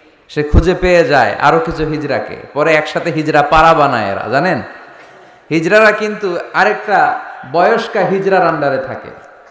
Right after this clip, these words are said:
চাঁদা, চাঁদাবাজি করে এরা। আপনাদের এলাকায় নাই তো, আপনারা বুঝেন না। ঢাকায়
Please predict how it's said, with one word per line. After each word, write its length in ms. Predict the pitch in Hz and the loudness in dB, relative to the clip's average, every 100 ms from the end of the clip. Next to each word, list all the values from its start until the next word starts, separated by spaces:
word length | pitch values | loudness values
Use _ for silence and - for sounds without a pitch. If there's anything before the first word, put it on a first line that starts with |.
| _ _ _ - | _ _ _ -4
চাঁদা, 380 | 180 165 165 131 | -2 2 2 2
চাঁদাবাজি 440 | 170 180 175 170 156 | 0 0 0 0 -4
করে 260 | 139 117 | -4 -4
এরা। 340 | 90 65 - - - - - _ _ _ _ _ | -6 -8 -12 -16 -20 -20 -20 _ _ _ _ _
আপনাদের 320 | - - 160 | -14 -8 -2
এলাকায় 320 | 160 165 165 170 | 0 0 0 -2
নাই 200 | 165 170 | 0 -2
তো, 80 | 175 | -2
আপনারা 240 | 147 147 | -4 -2
বুঝেন 280 | 147 147 151 | -2 -2 -6
না। 200 | 120 - - - - - - - - - - - - - - - 120 | -8 -10 -14 -20 -20 -20 -20 -20 -20 -18 -16 -16 -18 -20 -20 -18 -4
ঢাকায় 500 | 156 165 185 165 | -2 0 2 2